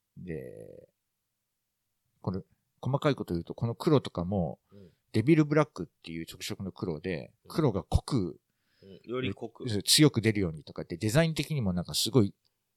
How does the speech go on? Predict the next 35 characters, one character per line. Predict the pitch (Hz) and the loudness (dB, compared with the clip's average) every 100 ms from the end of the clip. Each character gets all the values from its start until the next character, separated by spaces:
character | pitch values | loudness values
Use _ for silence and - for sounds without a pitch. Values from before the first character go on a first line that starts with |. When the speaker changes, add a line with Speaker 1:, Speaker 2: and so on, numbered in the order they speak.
| _ 110 | _ -14
Speaker 1:
な | 92 | -10
ん | 85 | -10
か | - 71 - _ _ | -12 -20 -20 _ _
攻 | - - | 6 8
め | 185 | 8
て | - 69 | 2 -6
る | _ _ _ _ | _ _ _ _
Speaker 2:
う | 104 | -20
ん | |
う | |
ん | 98 | -20
う | |
ん。 | 80 87 85 _ - | -20 -20 -20 _ -8
Speaker 1:
や | 101 | -6
つ。 | - 78 65 _ - - 101 | -6 -10 -16 _ -16 -14 -12
よ | 87 107 170 | 0 4 2
く | - | 0
こ | 117 | 0
ん | |
な | 107 | 2
と | 95 | 0
こ | - | 0
ろ | 98 | 0
ま | 80 | 0
で | 76 | -4
や | 80 | -4
る | 101 | -2
な | 107 101 - _ - | 0 0 -2 _ -18
と | - | -10
思 | - 85 | -6 -6
う | |
ん | |
だ | - | -8
け | - | -12
ど、 | - 62 | -10 -10